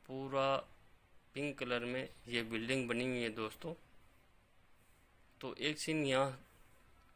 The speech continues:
यहाँ का आता है दोस्तों, ये स्क्रीनशॉट में आप मैच कर सकते हैं गोविंदा और तब्बू को डांस करते हुए। ये पीछे ही पीछे जो ऊपर गुम्बज को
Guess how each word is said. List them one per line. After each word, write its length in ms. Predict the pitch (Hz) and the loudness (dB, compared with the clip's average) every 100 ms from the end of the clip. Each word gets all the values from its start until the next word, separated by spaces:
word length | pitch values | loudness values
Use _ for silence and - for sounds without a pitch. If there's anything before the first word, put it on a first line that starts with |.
| - | -14
यहाँ 280 | 120 131 143 | -4 0 0
का 160 | 139 156 | 0 4
आता 280 | 151 135 131 | 4 4 2
है 80 | 127 | 2
दोस्तों, 360 | 123 117 - | -2 -6 -6
ये 260 | 120 123 - - | -2 -2 -2 -4
स्क्रीनशॉट 640 | - 135 139 - 123 113 | -2 0 0 0 -6 -2
में 140 | 120 110 | -2 0
आप 180 | 113 113 | 0 0
मैच 280 | 117 123 - | 0 -2 -2
कर 120 | 117 | -4
सकते 300 | - 117 131 | -4 -6 -2
हैं 120 | 131 | -2
गोविंदा 440 | 120 113 113 113 131 | 0 0 0 2 0
और 260 | - 113 107 | 0 -4 -6
तब्बू 240 | 107 113 | -8 -8
को 120 | 107 110 | -8 -4
डांस 320 | 110 123 131 | 0 0 -2
करते 300 | 123 120 127 | -8 -6 -6
हुए। 260 | 127 139 151 - - - - - - - - - - - | -6 -8 -10 -20 -20 -20 -20 -20 -20 -20 -20 -20 -20 -18
ये 300 | 110 127 147 139 - | -10 -4 -2 -2 -6
पीछे 280 | 135 139 | -4 0
ही 80 | 143 | 0
पीछे 360 | 139 139 135 139 | 0 -6 -2 -4
जो 240 | 131 135 131 | -2 -4 -4
ऊपर 320 | 123 - 123 | -6 -2 -2
गुम्बज 440 | 120 127 123 127 123 | 0 0 4 2 2
को 200 | - | -4